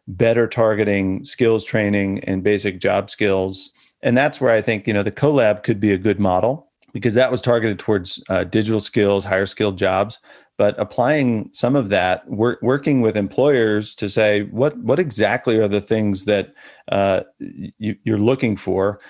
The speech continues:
What are the things that you could establish programs to help people acquire? And how can we then connect you with students and young people in our city who want to learn those skills?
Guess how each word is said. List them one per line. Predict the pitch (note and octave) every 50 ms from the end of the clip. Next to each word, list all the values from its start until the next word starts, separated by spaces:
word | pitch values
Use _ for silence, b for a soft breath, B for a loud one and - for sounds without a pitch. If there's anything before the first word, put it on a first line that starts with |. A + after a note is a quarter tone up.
| B B B
What | B A2+ C3 D3
are | D3
the | C3+ B2+
things | - - B2+ B2 A#2+ G#2+
that | G#2 G#2+ G2
you | G#2 G#2+ C3 C3+
could | - C3+ A2
establish | G#2 - - G#2 G2+ G#2 G#2 G2 - - -
programs | - - A#2+ B2 A#2 A2+ G#2+ F#2+ F#2+ F#2 F#2 -
to | G2 F2+
help | F2 G#2+ G#2 G2+ -
people | - A2 G2+ - F#2
acquire? | F2+ F2+ - - B2 C3 C3+ A#2+ F#2 E2 D#2+ F2+ A#2 - _ _ _ _ _ _ _ _ -
And | - G#2+ G#2+ A2
how | A#2 A#2 A2+
can | - B2+ A#2 G#2+
we | G#2
then | G2+ G2+ G#2 G2 G2 F#2
connect | - - G#2 G2+ G#2+ A2 G#2+ - - -
you | G#2 G2 F#2 F2+ F2 F2 b b b b b b _
with | - G2+ G2+ G2 F#2+ F#2 F2+ - - - -
students | - - - C3 B2 A2+ A2+ G#2 - -
and | G#2 G#2 G2+
young | G#2 G2+ G#2
people | G2 - G#2+ G2 - - F#2+ F2+ F#2 F#2+ - -
in | A#2 A2+
our | A#2 A2 A2 G#2+
city | - - B2 A2+ A2 A#2 E2+ F#2+ G#2 G#2 b b b b b b b _
who | - G#2+ G#2+ G#2+ G#2 G#2 G2+
want | G2 G2+ G#2+ A#2+ A#2+
to | B2+ B2
learn | A#2 A#2+ A#2+ A#2+
those | A#2+ A#2 A#2 A2+
skills? | - - C3 B2 - - - - - -